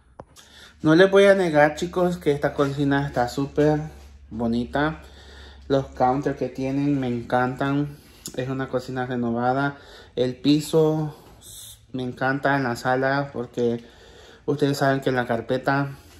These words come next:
no, no good. Entonces,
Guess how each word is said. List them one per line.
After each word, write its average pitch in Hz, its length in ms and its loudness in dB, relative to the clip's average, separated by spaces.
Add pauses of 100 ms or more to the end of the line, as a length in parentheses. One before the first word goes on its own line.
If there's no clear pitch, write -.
no, 131 440 -4 (220)
no 127 220 -2
good. 156 380 2 (1080)
Entonces, 139 960 0